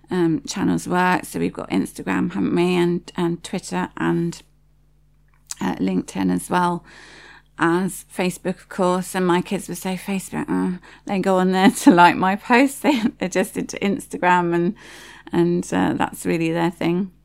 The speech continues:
So, you know, there's a, there's a huge, um, demographic of young people who are really into Instagram, and s-, people on Instagram are really successful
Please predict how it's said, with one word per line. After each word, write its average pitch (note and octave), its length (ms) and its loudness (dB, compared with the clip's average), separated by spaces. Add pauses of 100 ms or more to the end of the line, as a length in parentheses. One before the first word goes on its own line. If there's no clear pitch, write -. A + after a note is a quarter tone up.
(880)
So, G#3+ 380 2 (580)
you A#3+ 120 2
know, G3+ 120 2
there's G#3+ 220 2
a, - 80 0 (140)
there's G3 200 -4
a A3 40 -2
huge, A3 640 -2 (320)
um, D#3+ 400 0
demographic G3 880 -4 (520)
of F3+ 280 -2 (200)
young G3+ 240 0
people F#3 600 -2 (360)
who F3+ 160 0
are E3+ 120 2
really F#3 360 0
into F#3 380 -2
Instagram, F#3 520 0
and F3 260 -2
s-, - 360 -8
people G3 520 -4
on F3+ 380 0 (260)
Instagram F3+ 480 -2
are F3 80 0
really F#3 220 -2
successful F3+ 800 -6